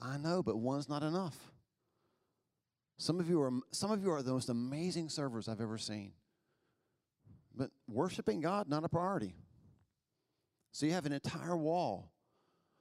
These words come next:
wide open to the enemy. The promise is a placeholder for the presence. And what God wants to do in two thousand nineteen, he wants to move in your heart.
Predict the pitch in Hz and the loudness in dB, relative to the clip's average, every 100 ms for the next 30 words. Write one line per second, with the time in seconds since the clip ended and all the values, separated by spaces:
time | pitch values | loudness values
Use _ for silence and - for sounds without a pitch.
0 | _ _ _ 95 107 123 135 139 131 123 | _ _ _ -2 2 2 2 2 2 0
1 | 117 107 107 92 87 85 - - - - | -4 0 0 -2 -6 -10 -14 -20 -20 -20
2 | - - _ _ _ _ _ _ _ _ | -20 -20 _ _ _ _ _ _ _ _
3 | _ _ _ _ _ - - - 151 160 | _ _ _ _ _ -4 0 2 2 2
4 | 123 113 113 107 - 139 143 - 104 101 | 0 0 -2 -4 0 2 2 -2 -4 -4
5 | 104 104 98 120 107 95 78 - - _ | -6 -6 -4 -2 -2 -4 -14 -16 -16 _
6 | _ _ _ _ _ _ _ - 123 123 | _ _ _ _ _ _ _ 0 2 4
7 | 135 147 - 139 135 131 127 120 123 117 | 4 4 2 2 2 0 0 0 -2 -4
8 | 120 123 139 123 110 110 120 131 123 117 | -2 0 0 0 -2 0 2 2 0 -4
9 | 123 117 120 113 107 104 | -2 0 0 0 -2 -2